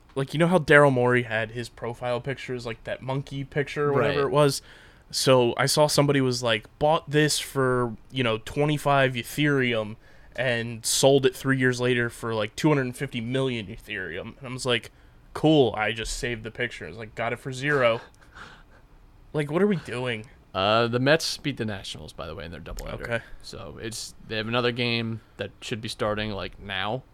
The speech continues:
Speaker 2: Um, <laughs> so we'll see, but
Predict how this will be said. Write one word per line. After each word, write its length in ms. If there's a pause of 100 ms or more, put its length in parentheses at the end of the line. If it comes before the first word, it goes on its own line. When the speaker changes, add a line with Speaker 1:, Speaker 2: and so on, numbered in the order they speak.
(140)
Speaker 2:
Um, 360 (340)
<laughs> 580
so 420 (320)
we'll 140
see, 300 (100)
but 240